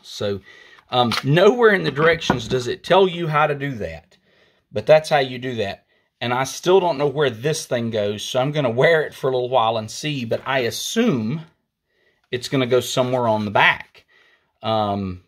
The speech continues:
but I don't know. Um, yeah, I don't know. So anyway,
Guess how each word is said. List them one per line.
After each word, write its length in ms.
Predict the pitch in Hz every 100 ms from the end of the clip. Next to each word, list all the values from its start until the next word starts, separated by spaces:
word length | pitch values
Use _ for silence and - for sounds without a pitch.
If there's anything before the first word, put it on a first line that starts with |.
| _
but 120 | 110
I 100 | 131
don't 220 | 131 123
know. 300 | 143 196 175 - - _ _
Um, 600 | 107 101 95 92 87 82 _ _ _ _ _ -
yeah, 220 | 226 127 _ _
I 140 | 107 117
don't 220 | 117 113
know. 320 | 160 - - _ _
So 320 | - - 127 143
anyway, 560 | 226 190 123 135 196